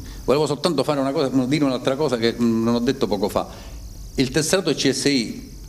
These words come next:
ha la possibilità di fare più discipline, quindi chi si tessera con una tessera del C S I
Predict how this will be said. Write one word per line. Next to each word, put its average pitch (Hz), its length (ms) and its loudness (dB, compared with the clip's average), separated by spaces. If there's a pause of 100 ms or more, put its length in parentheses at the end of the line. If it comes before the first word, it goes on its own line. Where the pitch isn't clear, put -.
(640)
ha 156 100 2
la 139 120 -2
possibilità 131 580 2
di 117 100 0
fare 131 240 0
più - 180 -4
discipline, 113 840 -2
quindi 120 260 2
chi 151 120 2
si 147 120 4
tessera 107 480 0
con 117 240 0
una 110 160 2
tessera 131 300 2
del 107 100 0
C 120 140 2
S - 160 0
I 101 500 -2